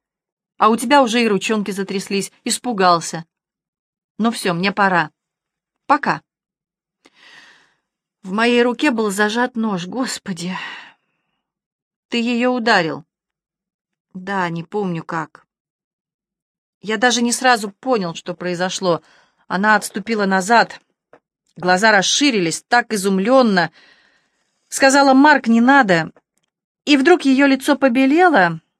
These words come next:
а из уголка рта потекла тоненькая красная струйка.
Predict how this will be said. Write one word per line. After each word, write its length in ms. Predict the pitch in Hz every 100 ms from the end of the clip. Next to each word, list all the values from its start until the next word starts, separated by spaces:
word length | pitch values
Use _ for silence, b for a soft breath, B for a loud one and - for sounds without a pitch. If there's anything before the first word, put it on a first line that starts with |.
| _ _ _ _ -
а 120 | 220 240
из 100 | 247
уголка 400 | 262 269 269 294
рта 240 | 285 339
потекла 420 | 320 240 233 269
тоненькая 600 | 269 311 320 294 262 247
красная 480 | 240 269 269 262 262
струйка. 560 | 269 240 247 226 226